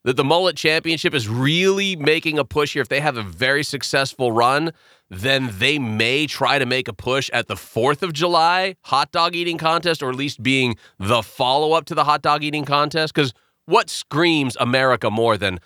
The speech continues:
eating hot dogs twenty-five at a time down your mu-, your gullet, and then following that up with a business in front, party in the back championship? And that's what the Mullet Championship on July twenty-ninth is gonna be. Now, you can win if you've got the,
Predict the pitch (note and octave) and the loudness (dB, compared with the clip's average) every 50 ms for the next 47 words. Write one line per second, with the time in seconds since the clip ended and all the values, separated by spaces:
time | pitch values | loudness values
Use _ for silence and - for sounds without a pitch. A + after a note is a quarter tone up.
0 | _ _ _ _ - D#3+ G3 G3+ G3+ F#3 D#3+ A#2+ D3+ D#3+ D#3 D3+ - C#3+ A#2+ A2 | _ _ _ _ -4 -2 0 0 2 0 2 2 2 2 2 2 0 0 0 0
1 | A2 G#2+ - - - - E3 E3 E3 D3 - D#3 D3+ D3 B2+ C3 A#2 G#2 - C3+ | 0 -2 -6 -12 -4 -2 0 0 0 0 0 2 2 2 0 -2 -6 -4 -2 0
2 | B2+ B2+ A#2+ G2+ F#2+ G#2+ G2 F#2+ F#2 F#2 F2+ F#2 F#2 F#2 - A#2 G2 G2 F#2+ E2+ | 0 0 0 -2 0 -2 0 0 -2 -2 -2 -2 -2 -2 -2 -4 -6 -6 -4 -2
3 | G#2+ G#2+ G#2+ G#2 G#2 G#2+ - - B2+ B2 C3+ C#3 C#3 C3+ C3+ - _ _ _ _ | 0 0 0 0 -2 -2 -2 -4 -4 -2 0 0 0 -2 -2 -8 _ _ _ _
4 | - - - - - - - G#3 F#3+ F#3+ G3 G3+ F3+ E3+ D#3 D3+ D3+ D3 D3 C#3+ | -20 -20 -20 -20 -16 -6 -4 -2 -2 0 0 0 0 0 0 2 0 0 2 2
5 | C#3 C3+ C#3 - _ A#2+ B2 B2 B2 A2 - _ _ _ _ _ _ _ _ _ | 2 2 0 0 _ -4 -2 -2 -2 -2 -6 _ _ _ _ _ _ _ _ _
6 | _ _ - B2+ A#2 G2 G2 F3 F#3 D3+ E3+ F3 C#3+ - E3 D3 - - D3+ C#3 | _ _ -2 -2 -2 0 0 0 0 0 -2 -4 -4 -4 -6 -6 -2 0 0 0
7 | C3+ - - C3 C3 C3+ C3 C3 B2+ A#2+ A2 G2+ G2+ G#2 G2+ F#2+ - - G#2+ F#2+ | 0 0 -2 0 2 2 2 2 0 -2 -2 0 2 0 0 0 0 -2 -2 -2
8 | E2 - D2+ C#2+ C#2 - - C2 G#1+ - - _ _ _ _ _ _ _ _ _ | -2 -4 -8 -10 -10 -8 -8 -10 -10 -10 -14 _ _ _ _ _ _ _ _ _
9 | _ _ _ _ _ _ _ _ _ _ _ _ _ _ _ _ _ _ - C#3 | _ _ _ _ _ _ _ _ _ _ _ _ _ _ _ _ _ _ -4 0
10 | C#3 D#3+ F3+ F3+ - - E3 C3 C3+ C3 C#3 C3+ C3 A#2+ A#2 - _ _ _ _ | 2 2 2 2 0 -2 -4 -4 0 0 0 0 0 -2 -4 -10 _ _ _ _
11 | - - D#3+ C3+ B2 - B2 A#2 G2 - A2+ - G2 G2+ G2 F2+ A2 G#2 G#2 G2+ | -2 0 0 0 0 0 -2 -2 -2 -2 -2 0 0 -2 -2 -2 0 0 0 -2
12 | F#2+ - A2+ G#2 G2 F#2+ F2+ D#2+ D#2+ F2 E2 F#2+ E2+ G2+ B2 C3+ D3+ - E3+ E3 | -2 -2 -2 -2 -2 -2 -4 -4 -6 -6 -4 -2 0 0 0 -2 -2 -2 -2 0
13 | F#3+ C4+ D4 C4 A#3 G#3 C#3+ - D3 B2 A#2+ D3 C#3 - C3 A2 | 0 2 0 0 -2 -4 -6 -6 -6 -2 0 0 -2 -2 -4 -10